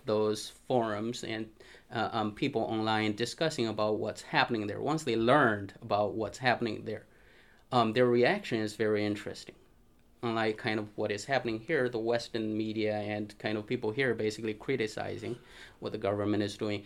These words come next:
They actually said, "Okay, C N N criticizes what, uh, the party is doing in Xin-, Xinjiang. That basically suggests the party is doing the right thing."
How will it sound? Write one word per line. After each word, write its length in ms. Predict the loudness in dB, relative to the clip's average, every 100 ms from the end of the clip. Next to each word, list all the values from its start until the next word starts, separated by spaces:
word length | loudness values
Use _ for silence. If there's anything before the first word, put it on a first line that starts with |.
| -6
They 100 | 0
actually 340 | 0 0 -2 -2
said, 300 | 0 -2 0
"Okay, 240 | 0 2 0
C 220 | 4 4
N 200 | 6 2
N 80 | 0
criticizes 1000 | 0 0 0 -2 -2 -2 -6 -8 -8 -4
what, 340 | -4 -4 -4
uh, 280 | -2 -2 -4
the 100 | -4
party 260 | 0 2
is 160 | 0 0
doing 300 | 0 0 0
in 60 | -4
Xin-, 320 | -4 -4 -4
Xinjiang. 460 | -4 -2 0 -2
That 200 | -2 -4
basically 380 | -4 -4 -2 -4
suggests 400 | -4 -4 -6 -6
the 120 | -8
party 240 | -2 0 0
is 140 | -2
doing 220 | -4 -2
the 80 | -2
right 280 | -2 -4 -2
thing." 200 | -4